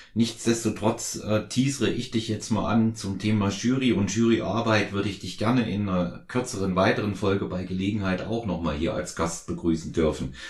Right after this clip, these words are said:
wenn du Lust hast, Chris. Ich denke, gerade wie du es auch jetzt so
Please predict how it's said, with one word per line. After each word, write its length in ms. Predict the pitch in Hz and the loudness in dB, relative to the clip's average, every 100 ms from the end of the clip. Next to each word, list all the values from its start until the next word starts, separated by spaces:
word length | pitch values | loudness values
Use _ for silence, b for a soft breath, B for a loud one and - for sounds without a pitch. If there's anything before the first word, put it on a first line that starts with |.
| B - | B -2
wenn 140 | 80 | 0
du 60 | 80 | 0
Lust 280 | 78 - | 0 -2
hast, 220 | 80 76 - | -6 -8 -8
Chris. 320 | 76 76 - | -8 -8 -10
Ich 320 | 101 - - - | -12 -14 -16 2
denke, 320 | 107 123 117 | 6 6 4
gerade 380 | - - 113 113 | -2 2 2 4
wie 140 | 117 117 | 2 2
du 120 | 120 | 0
es 160 | 117 | 0
auch 240 | - 113 113 | 2 0 2
jetzt 220 | 110 110 | -2 0
so 300 | 120 110 110 | 4 4 4